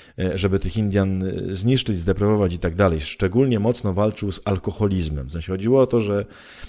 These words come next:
kolonizatorzy, no, sprzedawali alkohol Indianom po to, żeby na nich potem po prostu wymuszać w takim nietrzeźwym stanie różne umowy,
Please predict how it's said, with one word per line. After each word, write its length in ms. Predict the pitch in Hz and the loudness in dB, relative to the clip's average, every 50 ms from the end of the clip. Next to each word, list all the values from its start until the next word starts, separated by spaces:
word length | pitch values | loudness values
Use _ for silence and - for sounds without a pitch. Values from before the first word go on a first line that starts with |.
| - - - - - | -18 -20 -20 -6 0
kolonizatorzy, 1120 | - 110 110 110 107 107 101 107 98 - 123 131 117 120 117 110 110 107 110 113 110 107 107 107 104 101 101 101 98 - | 2 2 4 4 2 4 4 4 4 4 4 4 6 4 4 4 4 2 0 -2 -2 -2 -4 -4 -6 -6 -6 -8 -8 -8
no, 380 | 104 - 101 101 101 101 101 98 | -8 -8 -8 -6 -4 -2 -2 -2
sprzedawali 800 | - - 110 104 107 113 123 127 117 110 104 98 95 92 95 - - 101 104 101 101 98 98 | 0 0 4 4 6 6 6 6 6 4 0 0 -2 -4 -6 -8 -10 -10 -10 -10 -10 -8 -4
alkohol 440 | - 95 87 - 117 107 104 92 87 | -4 -2 0 2 2 4 4 4 4
Indianom 540 | 85 85 85 85 82 80 78 78 82 90 92 | 2 0 0 0 0 0 0 -2 -4 -4 -4
po 120 | - 92 | -4 -2
to, 100 | 87 90 | -2 0
żeby 180 | 85 87 82 85 | 0 0 0 2
na 120 | 85 87 | 0 0
nich 160 | 87 87 - | 0 -2 -4
potem 240 | - 92 - 87 82 | -4 -2 -2 -2 -4
po 20 | |
prostu 220 | - 85 - - 85 | -4 -6 -6 -6 -4
wymuszać 520 | 80 90 87 95 101 - - 85 78 - | -2 -2 -2 -2 -2 0 0 -2 -2 -2
w 100 | - - | -8 -10
takim 260 | - 78 - - 82 | -10 -8 -6 -4 -4
nietrzeźwym 480 | 85 82 - - - 82 76 85 82 80 | -2 -4 -4 -4 -6 -6 -4 -4 -6 -4
stanie 280 | - - 87 80 78 76 | -2 -2 -2 -2 -2 -4
różne 260 | 80 80 78 82 85 | -6 -4 -4 -2 -2
umowy, 460 | 87 90 98 101 95 87 87 80 | -2 -2 -2 -2 -2 0 -2 -4